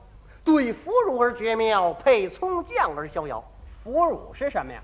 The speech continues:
Speaker 1: 都臭豆腐呀。
Speaker 2: 哎，臭豆腐救窝头嘛。
Speaker 1: 昔日得知何愁疾苦，今日得知正合节约之道。
Speaker 2: 是啊。
Speaker 1: 或谓粗糙难咽，
Speaker 2: 有这么说的。
Speaker 1: 无爱如骨肉之交，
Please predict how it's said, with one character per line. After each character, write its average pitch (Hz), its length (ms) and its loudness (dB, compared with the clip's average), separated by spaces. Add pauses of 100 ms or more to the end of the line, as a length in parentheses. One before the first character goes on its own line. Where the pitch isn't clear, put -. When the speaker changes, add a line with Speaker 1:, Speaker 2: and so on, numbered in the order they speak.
Speaker 1:
都 226 80 -6
臭 320 260 6
豆 311 320 10
腐 180 80 0
呀。 151 220 0
Speaker 2:
哎， 135 340 -2
臭 208 220 0
豆 220 180 2
腐 170 80 -6
救 214 160 -4
窝 214 220 2
头 185 280 -2
嘛。 220 220 -2 (720)
Speaker 1:
昔 269 260 -2
日 277 220 2
得 233 180 6
知 226 260 -2
何 359 380 2
愁 226 280 -6
疾 240 180 -10
苦， 139 260 -10 (400)
今 277 220 2
日 233 160 0
得 190 160 0
知 214 300 -6
正 262 260 4
合 175 200 -4
节 175 240 -6
约 165 160 -6
之 147 120 -12
道。 147 120 -4 (160)
Speaker 2:
是 156 100 -12
啊。 139 180 -8 (180)
Speaker 1:
或 302 160 10
谓 294 180 8 (320)
粗 494 360 -10
糙 294 260 6
难 247 160 2
咽， 247 160 2 (140)
Speaker 2:
有 165 180 -6
这 254 100 -2
么 233 80 -4
说 226 240 0
的。 202 220 -4
Speaker 1:
无 233 160 -8
爱 247 220 6
如 202 380 -6
骨 151 360 -14
肉 190 240 2
之 151 80 -16
交， 147 180 -8